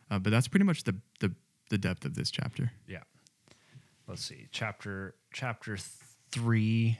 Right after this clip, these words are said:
Speaker 2: is, um, The Kingdom of God and Children, um, by Tim Gallant.
Speaker 1: Yeah, and Tim Gallant has his own book that is, um,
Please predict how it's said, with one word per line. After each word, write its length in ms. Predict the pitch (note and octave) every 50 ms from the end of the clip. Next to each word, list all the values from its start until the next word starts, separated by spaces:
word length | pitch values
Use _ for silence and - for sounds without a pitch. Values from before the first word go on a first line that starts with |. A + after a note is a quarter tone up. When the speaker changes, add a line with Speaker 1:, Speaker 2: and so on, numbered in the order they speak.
| - -
Speaker 2:
is, 420 | A#2+ G#2+ G2 F#2+ F#2+ F#2+ - - - -
um, 540 | G#2+ G2 F#2 F2+ F2 E2+ D#2+ D#2+ D2+ A2 - -
The 80 | A#2 G2+
Kingdom 360 | - - A#2+ B2 A#2 A#2 A2
of 120 | G#2 F#2+ -
God 360 | - G2 F#2+ G2 G2 G#2 G#2
and 140 | G2 G2 F#2
Children, 520 | - - - G#2+ G#2 G2+ A2 A#2+ B2+ B2 - _ _ - - - - - - _ _ -
um, 460 | - F#2 F2+ F2+ E2+ E2+ E2+ E2+ D#2 - _ _ _ _ _ - - - - -
by 160 | A2+ G#2 F2+ F#2
Tim 260 | - - A2 G#2 G2
Gallant. 380 | F#2+ F#2 F#2 F#2 F#2+ G2+ G#2+ - - - -
Speaker 1:
Yeah, 160 | - A#2 A2+ A2
and 240 | F2+ A2+ A#2 A2 -
Tim 160 | - D3 C#3+
Gallant 300 | C3+ B2+ A#2 A#2 G#2 G2+
has 160 | A#2+ A#2 G#2+
his 140 | A2 G#2 G2+
own 180 | G2+ G#2 G#2 G2+
book 340 | G2+ G2 F#2+ E2+ - - - -
that 180 | - G#2 G2 F#2
is, 460 | G2+ G#2 G2+ G2 F#2 F#2 - - - - - -
um, 340 | G#2 G2+ G2+ G2 F#2+ F#2+